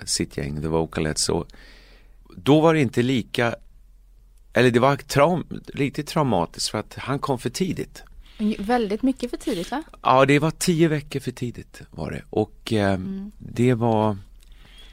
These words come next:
Speaker 1: då fick man verkligen känna på, då hade det ingen betydelse vem du var, vad du har jobbat med, eller om du var offentlig person. Det var verkligen lika för alla. Det var så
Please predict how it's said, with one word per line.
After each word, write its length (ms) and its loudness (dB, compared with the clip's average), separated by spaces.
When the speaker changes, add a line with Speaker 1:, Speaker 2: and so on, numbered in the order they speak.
Speaker 1:
då 220 -2
fick 200 0
man 140 4
verkligen 340 2
känna 280 2
på, 220 -2
då 120 2
hade 240 4
det 60 6
ingen 220 4
betydelse 600 0
vem 260 2
du 60 2
var, 460 4
vad 200 4
du 20 6
har 80 6
jobbat 420 2
med, 120 0
eller 120 0
om 80 0
du 60 -2
var 100 0
offentlig 500 -2
person. 420 -4
Det 80 0
var 160 4
verkligen 360 0
lika 300 -2
för 140 -4
alla. 220 -4
Det 140 2
var 200 6
så 360 0